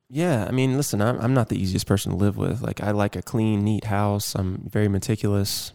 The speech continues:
You know, I can be very critical. So I, these are all things that I have to work with her on, right? Like, I have, we have to negotiate all these things. So we both have to do the work. And, you know, I, it was <laughs> funny. I heard, uh,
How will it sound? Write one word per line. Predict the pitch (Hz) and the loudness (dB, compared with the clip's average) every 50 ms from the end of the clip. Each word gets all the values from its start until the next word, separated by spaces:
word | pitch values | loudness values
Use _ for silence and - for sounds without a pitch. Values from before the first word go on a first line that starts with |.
| _ _ - | _ _ -6
You | - 101 | -4 -2
know, | 95 95 92 | 0 0 0
I | 95 95 | 0 -2
can | - - 101 | -2 -2 0
be | 104 101 | 0 2
very | 95 98 95 92 | 2 2 0 0
critical. | - - 117 107 110 - - 107 104 98 101 104 | 0 0 0 0 0 0 0 0 0 0 -2 -4
So | - - - - - - | -4 -4 -2 -2 0 0
I, | - - - | -2 -2 0
these | 120 127 123 127 | 0 0 2 2
are | 120 | 0
all | 113 113 110 | 0 0 -2
things | - 110 110 107 107 98 | 0 0 0 0 0 0
that | 101 92 | 0 0
I | 98 98 | 0 0
have | 101 101 98 - - | 0 0 -2 -2 -4
to | - 98 92 92 92 92 98 - _ _ _ _ _ _ _ _ _ _ _ _ _ _ - | -4 -2 -2 -2 -2 -4 -6 -8 _ _ _ _ _ _ _ _ _ _ _ _ _ _ -12
work | 98 98 98 104 117 117 - - | -6 -2 0 2 2 2 0 -2
with | 104 98 - | -4 -4 -4
her | - - - 113 131 120 | -4 -4 -2 -2 0 -2
on, | - - - - - - | -2 -4 -6 -6 -6 -6
right? | 101 95 - - | -4 -4 -2 -2
Like, | 107 107 - | -2 -2 -2
I | - 110 | -2 -2
have, | 107 - - | -4 -2 0
we | 113 113 | 0 2
have | 107 107 | 2 0
to | - | 0
negotiate | 101 101 98 95 - 101 107 123 - - 110 101 95 | -2 -2 -2 0 0 0 0 0 0 -2 -2 -2 0
all | 95 92 95 | 0 0 0
these | 95 90 92 - | -2 -2 -4 -4
things. | - - 120 113 95 90 95 - | -4 -2 -2 0 -2 -2 -4 -4
So | - 101 98 95 - - - - _ _ _ _ | -2 -2 -2 -2 -4 -8 -14 -20 _ _ _ _
we | - 117 | -10 -4
both | 117 120 120 127 - | 0 0 0 2 0
have | 123 110 - | -2 -2 -2
to | - 101 | -2 -2
do | 107 101 | -2 -2
the | 95 95 | 0 -2
work. | 90 104 127 127 110 - - - | -2 0 0 0 -2 -2 -4 -2
And, | 98 98 95 - - - - - - - - - - - - - - - - | -2 -2 -2 -4 -6 -10 -16 -20 -18 -18 -18 -18 -18 -20 -20 -20 -20 -16 -14
you | - - - 120 117 | -12 -4 -2 0 2
know, | 110 101 | 2 2
I, | 98 101 104 - - | 2 0 -2 0 2
it | 120 | 2
was | 104 98 - | 2 2 0
<laughs> | - - - - | -4 -6 0 2
funny. | 131 113 107 101 98 - - - - - - - - - - - _ _ | 2 4 4 2 0 -2 -6 -14 -18 -16 -16 -16 -16 -18 -20 -20 _ _
I | - 98 107 | -4 -2 0
heard, | 117 113 107 104 104 95 101 | 0 2 2 2 2 2 0
uh, | 95 92 92 90 90 92 | 0 0 0 0 -2 -2